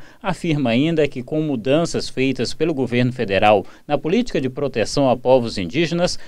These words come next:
a situação pode ficar ainda mais grave.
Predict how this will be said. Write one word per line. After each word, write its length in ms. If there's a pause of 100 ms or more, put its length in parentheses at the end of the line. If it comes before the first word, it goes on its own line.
(140)
a 80
situação 600
pode 280
ficar 500 (260)
ainda 380
mais 220
grave. 380